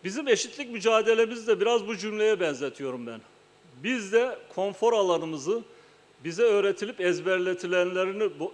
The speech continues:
ezberletilenleri bozmak iç-, üzere yola çıktık. Susmamak için bugüne kadar gelen yanlışları düzeltmek, adalet ve eşitlik adına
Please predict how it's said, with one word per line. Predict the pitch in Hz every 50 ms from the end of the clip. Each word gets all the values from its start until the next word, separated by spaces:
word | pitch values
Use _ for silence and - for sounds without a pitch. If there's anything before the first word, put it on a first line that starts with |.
| -
ezberletilenleri | 196 170 160 156 175 185 185 180 180 175 180 175 175 180 180 180 180 196 202 208 170 170
bozmak | 180 175 156 147 160 165 156 -
iç-, | 160 131 - - - -
üzere | 156 127 160 175 196 214
yola | 196 180 175 175 160
çıktık. | 175 - 127 - - - 120 - - - - _ _ _ _ - - _ _ _ _ _ _ _
Susmamak | - - - 277 277 - 233 233 220 214 208 -
için | - - - 254 240 214
bugüne | 214 247 208 233 214 202 185
kadar | - 185 175 180 190 175
gelen | 160 151 165 170 185 202 202 196
yanlışları | 180 170 175 175 165 - - - 165 165 165 165 160 143
düzeltmek, | 135 143 143 175 175 170 175 - - 196 226 233 - - - - - - _ _ - _ _ _ _ _
adalet | 156 165 175 180 185 185 190 202 233 226 - -
ve | 190 190 180 180
eşitlik | 165 - 208 185 - - 240 -
adına | 196 175 170 165 165 156 147 139 127